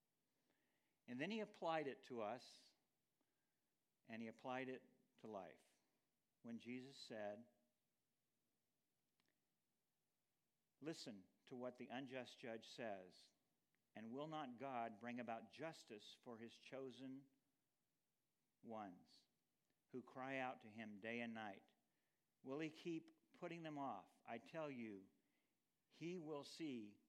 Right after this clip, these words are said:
that they will get justice, and quickly. However, when the Son of Man comes, will he find faith on the earth?" Second chance for you to come to the front row today. The end of that parable,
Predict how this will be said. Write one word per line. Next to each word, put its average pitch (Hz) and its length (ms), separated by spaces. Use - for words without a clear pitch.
that 117 160
they 131 100
will 123 140
get 117 180
justice, - 720
and 117 160
quickly. 98 500
However, 139 360
when 123 160
the 117 80
Son 135 240
of 127 60
Man 120 260
comes, 110 460
will 113 160
he 110 60
find 110 400
faith 113 260
on 107 100
the 107 120
earth?" 95 260
Second 143 460
chance 139 400
for - 140
you 123 80
to 120 40
come 127 280
to 120 60
the 107 180
front 110 180
row 107 180
today. 85 300
The 120 100
end 147 80
of 160 80
that - 220
parable, 120 500